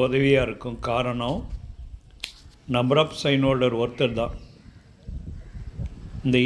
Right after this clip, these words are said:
ஏரியால already நாங்க விவசாய பூமி வாங்கி கொடுத்துருக்குறோம். பக்கத்துள்ள இடம்லாம் ஏற்கனவே மூணு மாசத்துக்கு முன்னால சேல் ஆயிட்டு, ரொம்ப சின்ன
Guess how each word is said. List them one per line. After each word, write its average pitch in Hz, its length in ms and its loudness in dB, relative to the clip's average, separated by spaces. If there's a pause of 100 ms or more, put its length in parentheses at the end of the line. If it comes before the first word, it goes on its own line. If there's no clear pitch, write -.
ஏரியால 160 420 6
already 131 400 0
நாங்க 131 220 0 (1600)
விவசாய 143 420 6 (140)
பூமி 131 240 2 (100)
வாங்கி 131 320 2
கொடுத்துருக்குறோம். 127 720 0 (2000)
பக்கத்துள்ள 147 560 2 (100)
இடம்லாம் 139 500 4 (440)
ஏற்கனவே 120 420 -2 (1200)
மூணு 127 260 4
மாசத்துக்கு 139 420 0
முன்னால 123 380 4 (540)
சேல் 131 280 0
ஆயிட்டு, 117 340 -2 (1000)
ரொம்ப 131 280 0 (100)
சின்ன 190 280 0